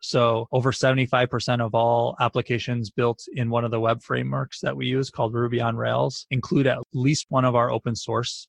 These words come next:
packages in them. So designers and developers who are in the circles that we operate in, that helps us with hiring and the new things that we do. Also realizing that we've released a few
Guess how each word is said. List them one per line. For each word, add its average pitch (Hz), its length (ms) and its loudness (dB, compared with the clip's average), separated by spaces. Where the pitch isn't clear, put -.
packages 147 480 2
in 160 120 0
them. 165 300 -2
So 135 340 2
designers 147 500 4
and 143 100 4
developers 127 640 4
who 117 440 -2
are 123 160 2
in 139 260 2
the 143 120 2
circles 127 640 0
that 117 200 0
we 120 280 0
operate 131 480 2
in, 151 260 0
that 120 140 2
helps 127 240 0
us 107 160 -2
with 117 140 -4
hiring 135 640 2
and 110 200 -4
the 107 100 -2
new 117 200 2
things 123 320 0
that 117 140 -4
we 113 120 0
do. 117 340 2
Also 131 320 2
realizing 127 500 4
that 131 200 2
we've 117 220 2
released 113 440 -2
a 120 60 -6
few 117 440 -2